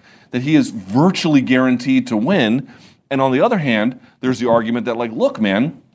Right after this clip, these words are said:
people wanna come out to see this guy. And when he fights these guys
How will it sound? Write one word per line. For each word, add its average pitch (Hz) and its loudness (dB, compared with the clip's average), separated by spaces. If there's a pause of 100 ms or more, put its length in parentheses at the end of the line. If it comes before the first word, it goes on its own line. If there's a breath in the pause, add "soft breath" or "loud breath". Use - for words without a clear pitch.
people 196 -2
wanna 156 0
come 120 -4
out 107 -2
to 180 -8
see 240 -4
this 151 -2
guy. 82 0
And 123 -2
when 139 -4
he 156 -6
fights 233 0
these 113 -4
guys 95 -4